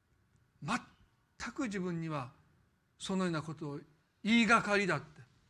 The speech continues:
で、その時彼が聞いた言葉、「私はあなたが迫害するイエスである」って言葉ですよね。で、これはサウロにとってはもう衝撃的ですよね。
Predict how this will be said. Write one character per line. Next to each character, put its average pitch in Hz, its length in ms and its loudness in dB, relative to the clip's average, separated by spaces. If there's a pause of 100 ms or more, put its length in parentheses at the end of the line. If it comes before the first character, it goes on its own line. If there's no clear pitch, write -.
(1400)
で、 233 80 -8
そ 247 100 -6
の 262 80 -2
時 208 280 -4
彼 185 240 2
が 156 80 0
聞 185 140 -2
い - 20 -4
た 156 80 -2
言 143 240 -8
葉、 214 220 -4 (840)
「私 165 400 0
は 147 120 0
あ - 20 0
な 160 180 -2
た 156 200 -6
が 156 200 -4
迫 156 200 -8
害 147 180 -2
す 135 120 -10
る 160 80 -4
イ 160 40 -2
エ 139 80 -4
ス - 100 -16
で 151 60 -10
あ 147 40 -6
る」 151 40 -6
っ 143 40 -12
て - 80 -18
言 123 100 -16
葉 123 200 -20
で - 140 -20
す - 40 -20
よ - 100 -20
ね。 185 100 -20 (3250)
で、 - 100 -16
こ - 260 -16
れ 262 100 -6
は 269 440 -6
サ 269 220 -6
ウ 269 60 2
ロ 247 60 -2
に 196 40 -6
と 190 120 -10
っ - 20 -10
て 180 160 -8
は 156 80 -6
も 147 80 -6
う 127 40 -8
衝 226 420 -6
撃 233 280 -12
的 180 260 -14
で 147 140 -14
す - 100 -18
よ 120 100 -20
ね。 123 60 -20